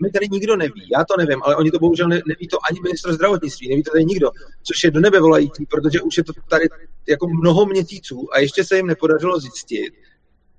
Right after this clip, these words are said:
který ty opatření, jak moc jsou efektivní, jo.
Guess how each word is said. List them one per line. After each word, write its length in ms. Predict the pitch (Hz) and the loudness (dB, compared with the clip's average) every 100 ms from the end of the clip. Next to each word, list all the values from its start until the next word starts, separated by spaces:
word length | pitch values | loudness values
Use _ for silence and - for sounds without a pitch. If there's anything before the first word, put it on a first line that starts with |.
| _ | _
který 240 | - 214 214 | 2 2 4
ty 80 | |
opatření, 460 | 160 143 156 175 170 170 | 4 4 2 2 0 2
jak 220 | 156 156 | 0 0
moc 240 | 147 156 - | -4 -6 -6
jsou 200 | 160 160 | -4 -2
efektivní, 680 | 135 139 - 120 113 135 | -2 -4 -6 -12 -14 -16
jo. 160 | 95 | -18